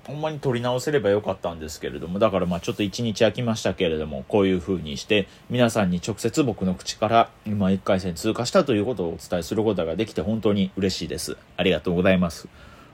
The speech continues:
これもひとえに皆さんのおかげですけれども、まあもちろんボマちゃんと、えー、ヤーマンテーポーポーお二人のおかげでもあります。もちろんです。そして、えー、ひとえに、えー、一生懸命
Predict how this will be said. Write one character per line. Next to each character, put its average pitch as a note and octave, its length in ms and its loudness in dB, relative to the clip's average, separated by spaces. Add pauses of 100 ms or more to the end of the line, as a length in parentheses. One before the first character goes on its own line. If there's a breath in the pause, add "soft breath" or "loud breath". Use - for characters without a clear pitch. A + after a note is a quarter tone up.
(100)
こ C3 80 8
れ F3+ 60 10
も D#3+ 80 6
ひ B2+ 80 0
と D3+ 80 6
え C3 60 4
に G#2 80 2
皆 G#2 220 4
さ F2+ 120 -2
ん E2 60 -4
の E2 80 -2
お - 20 -4
か E2 120 -2
げ E2 100 -2
で D#2+ 100 -2
す - 100 -12
け E2 140 -4
れ E2+ 100 0
ど F#2 120 0
も、 F3 180 6
ま D3+ 100 6
あ - 40 -2 (200 loud breath)
も B2 120 0
ち - 80 4
ろ F3 80 8
ん D#3 60 0
ボ D3 100 6
マ B2+ 120 6
ち - 80 -2
ゃ F2+ 60 0
ん D#2+ 60 -6
と、 - 180 -4 (540)
え F2+ 140 2
ー、 - 20 4
ヤ F#2+ 140 6
ー - 20 -
マ F2+ 100 2
ン F2 60 -4
テ F2+ 100 2
ー D#2+ 60 0
ポ E2+ 140 0
ー - 20 -2
ポ D2 220 -2 (140)
ー F#2 40 -2
お F#2 60 2
二 F2 200 -2
人 E2+ 100 0
の F2+ 140 -2 (160)
お F#2+ 60 -6
か F#2 120 -4
げ E2+ 100 2
で A2+ 80 6
も D3+ 200 4 (240)
あ - 80 2
り F#2 60 2
ま F#2 100 2
す。 - 280 -10
も F2+ 100 -2
ち G#2+ 100 0
ろ G2+ 80 6
ん F#2+ 40 4
で F#2 100 4
す。 - 180 -12 (640 soft breath)
そ E3 160 8
し - 80 -2
て、 F#3+ 240 6
え - 60 0 (160)
ー、 - 20 0
ひ F2+ 120 -6
と D#3 100 8
え B2 80 6
に、 A2 200 -2 (280 soft breath)
え F2 480 2
ー、 G2 40 -6
一 - 60 -6
生 - 100 4
懸 B2 140 0
命 G2+ 240 0